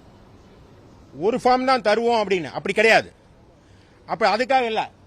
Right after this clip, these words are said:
அதாவது அவ-, அதுக்காக அவருடைய வாக்குரிமையை நீங்க பறிச்சிருவீங்களா? பறிக்க முடியாது. எனவே இன்னொரு ஃபார்ம் கொடுக்கணும், அவங்ககிட்ட எழுதி வாங்கிட்டு இது டேமேஜ் ஆயிடுச்சுன்னு டேமேஜ் ஆனதை பெற்றுக்கொண்டு பண்ணணும். இந்த பி எல் ஓக்களை பத்தி சொன்னேன்.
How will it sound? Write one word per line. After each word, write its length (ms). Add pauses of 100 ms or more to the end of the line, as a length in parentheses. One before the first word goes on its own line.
(100)
அதாவது 300
அவ-, 440
அதுக்காக 240
அவருடைய 420
வாக்குரிமையை 400
நீங்க 300
பறிச்சிருவீங்களா? 640 (220)
பறிக்க 240
முடியாது. 320 (340)
எனவே 340
இன்னொரு 360
ஃபார்ம் 200
கொடுக்கணும், 360
அவங்ககிட்ட 340
எழுதி 280
வாங்கிட்டு 500 (400)
இது 160
டேமேஜ் 380
ஆயிடுச்சுன்னு 440
டேமேஜ் 440
ஆனதை 280
பெற்றுக்கொண்டு 640 (120)
பண்ணணும். 240 (300)
இந்த 220
பி 220
எல் 120
ஓக்களை 240
பத்தி 260
சொன்னேன். 340